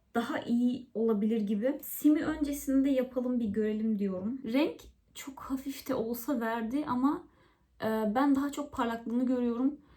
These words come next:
Kameradan ne kadar belli oluyor emin değilim sadece onu ama sanırım biraz da olsa görebiliyorsunuz. Aa,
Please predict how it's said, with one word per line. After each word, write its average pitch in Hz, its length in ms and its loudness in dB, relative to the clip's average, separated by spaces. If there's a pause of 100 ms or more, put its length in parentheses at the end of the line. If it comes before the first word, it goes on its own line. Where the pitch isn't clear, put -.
(240)
Kameradan 320 540 0
ne 294 100 2
kadar 302 340 -2
belli 240 280 0
oluyor 254 360 -4
emin 262 360 2
değilim 196 320 0
sadece 196 480 -2
onu 220 200 0
ama 202 460 -2
sanırım 277 600 -2
biraz 254 320 -4
da 226 40 -6
olsa 220 240 -6
görebiliyorsunuz. 220 920 -4
Aa, 277 420 -2